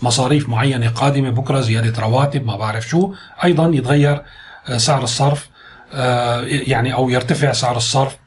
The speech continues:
إلى مستويات يعني غير،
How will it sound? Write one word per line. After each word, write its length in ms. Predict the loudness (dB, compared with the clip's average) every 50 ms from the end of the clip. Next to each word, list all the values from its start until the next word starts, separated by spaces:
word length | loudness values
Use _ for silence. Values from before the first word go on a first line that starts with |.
| _ _ -8 -2
إلى 200 | 0 0 0 0
مستويات 760 | -2 -2 -4 -2 -2 0 0 0 0 0 0 0 -2 -4 -8 _ _ _ _ _ -4
يعني 380 | -2 -2 -2 -2 -2 -4 -4
غير، 420 | -2 0 0 0 0 0 -2 -6